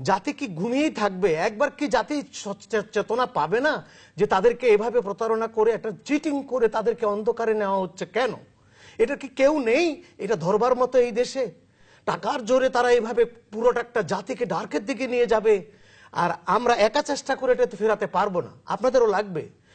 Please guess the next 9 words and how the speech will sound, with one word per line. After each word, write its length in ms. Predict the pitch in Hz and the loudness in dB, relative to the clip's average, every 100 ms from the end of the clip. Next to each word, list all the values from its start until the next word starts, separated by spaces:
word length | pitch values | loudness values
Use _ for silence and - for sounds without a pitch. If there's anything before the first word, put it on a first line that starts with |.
| - | -12
আপনারা 280 | - 185 233 | -6 0 2
সচেতন 460 | 233 214 269 294 247 | 0 -4 -4 -2 -2
হন 220 | 185 107 - _ - | -4 -8 -14 _ -10
এবং 140 | 175 220 | -2 0
সেই 180 | 233 240 | 0 -2
শবে 240 | 226 220 | 2 4
বরাতের 300 | 247 247 247 | 4 2 2
রাত্রে 200 | 226 - | 0 -2
কোন 280 | 254 262 302 | -2 4 4